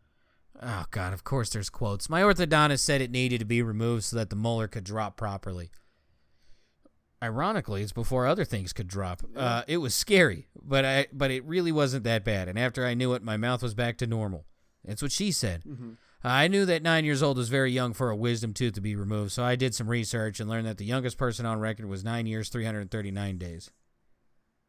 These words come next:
Speaker 2: Oh, they count days, huh?
Speaker 1: Yeah. He is nine years, three hundred and twenty-seven days.
Speaker 2: Oh.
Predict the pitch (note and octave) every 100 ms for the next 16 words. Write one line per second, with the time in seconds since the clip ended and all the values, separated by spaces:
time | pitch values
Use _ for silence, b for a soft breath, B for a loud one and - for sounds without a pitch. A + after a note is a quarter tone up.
0 | _ - D3 C#3 F3+ D3 C#3+ F#3+ D#3 A#2+
1 | D#3 F3+ A#2+ - _ _ _ _ _ _
2 | _ _ - A#2 F#2+ E2+ - - _ _
3 | - D3 C3 G2+ A#2 C3 C3 B2 A#2 G#2+
4 | - B2+ B2 A2+ G2+ F#2 A#2 G2+ - G3+
5 | A#3 A3 F2 D#2 C#2+ - C#3 A#2 G#2